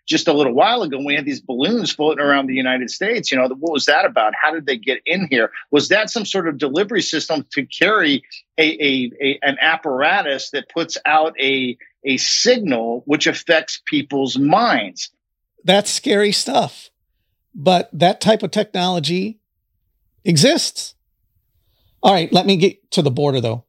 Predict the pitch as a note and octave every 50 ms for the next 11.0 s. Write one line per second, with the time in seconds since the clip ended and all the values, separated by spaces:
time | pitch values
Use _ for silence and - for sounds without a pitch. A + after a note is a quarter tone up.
0 | _ - E3 D3 D3 D#3+ D#3+ D#3 D#3 D#3 D3+ D3 D3 C#3+ C3+ A#2+ - E3+ D#3 D3+
1 | C#3+ C3 B2+ C#3 - _ _ _ _ _ _ - E3 D#3+ D#3 C#3 C3+ F#3 G#3 A3
2 | G3+ F3 - - _ F#3 F#3 F#3+ F#3 - E3+ D#3+ D3 C#3 C#3 D3 - _ _ _
3 | _ _ _ _ _ _ _ _ _ _ _ _ _ _ _ _ _ _ _ _
4 | _ _ - - G#3 G#3+ G3+ F#3+ F#3 E3+ D3+ F#3 F3+ D#3+ D3 D#3+ C3+ - - -
5 | _ - - C#3+ - - - G#3 G#3 F3 - E3 C#3+ C#3 C#3 - - - C#3+ C3+
6 | C3+ C#3+ D3+ C#3+ C#3 B2 D3 D#3 F#3 D#3+ B2+ A#2 A#2+ - _ _ _ _ _ _
7 | _ _ _ _ _ _ _ _ _ _ _ _ _ E3+ E3 D#3+ D#3+ D3 D3 G#3+
8 | A3 - C4 F3 C#3+ C3 D3 C3 C#3 C3+ B2 - - D#3+ D3 C#3 C#3+ D3 D3 D3+
9 | D3 - - - - _ _ _ _ _ _ _ _ _ _ _ _ _ - -
10 | - G#3+ F#3+ E3 D3 C#3 C#3 - - _ _ - E3+ E3 C3+ C3+ - - _